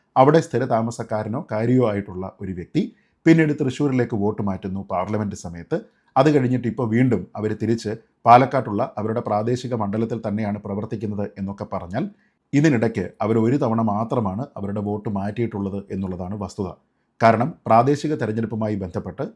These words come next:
വോട്ടർ പട്ടികയിൽ എന്തെങ്കിലും മാറ്റം വരുത്തണമെന്നുണ്ടെങ്കിൽ അതിൻ്റെ സമയം ഇപ്പോഴാണ് കഴിഞ്ഞത്, അതല്ലാതെ അത് ഒരു വർഷം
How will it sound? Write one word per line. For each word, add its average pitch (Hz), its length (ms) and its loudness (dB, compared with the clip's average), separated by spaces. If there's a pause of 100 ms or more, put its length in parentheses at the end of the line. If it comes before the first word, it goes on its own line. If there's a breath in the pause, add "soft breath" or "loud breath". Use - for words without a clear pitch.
വോട്ടർ 113 300 0
പട്ടികയിൽ 117 340 -4 (180)
എന്തെങ്കിലും 131 480 -2
മാറ്റം 110 320 -4
വരുത്തണമെന്നുണ്ടെങ്കിൽ 104 880 -4 (380 soft breath)
അതിൻ്റെ 143 360 4
സമയം 127 240 -2 (180)
ഇപ്പോഴാണ് 123 540 2
കഴിഞ്ഞത്, 92 320 -6 (360)
അതല്ലാതെ 117 400 4 (120)
അത് 107 140 -2
ഒരു 123 160 0
വർഷം 117 260 -4